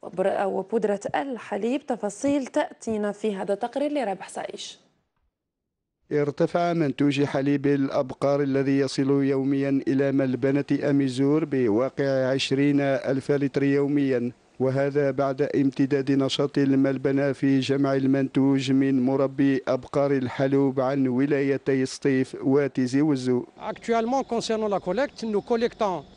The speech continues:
Speaker 3: sur un réseau de trois wilayas. On a la wilaya de Bijaya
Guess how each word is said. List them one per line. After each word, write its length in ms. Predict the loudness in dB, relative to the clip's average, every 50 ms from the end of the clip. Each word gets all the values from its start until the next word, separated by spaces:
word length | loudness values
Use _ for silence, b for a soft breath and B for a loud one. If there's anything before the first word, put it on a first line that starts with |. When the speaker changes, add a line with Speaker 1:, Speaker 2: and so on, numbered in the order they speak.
| -20 -20 -20
Speaker 3:
sur 480 | -16 -14 -12 -4 0 0 2 2 0 -2 -2
un 120 | -4 -2
réseau 440 | -2 -2 -2 0 0 0 0 0 -4 -8 -14 -16
de 180 | -10 -8 -8 -6
trois 300 | -4 -2 -2 0 0 0
wilayas. 420 | 0 -2 -4 -4 -2 -2 -2 -4 -4 -10 -14
On 140 | -12 -8 -4
a 80 | -4 -2
la 120 | 0 0 0
wilaya 260 | 0 0 0 0 -2
de 100 | -2 -4
Bijaya 540 | -6 -6 -4 -4 -4 -4 -2 -2 -4 -4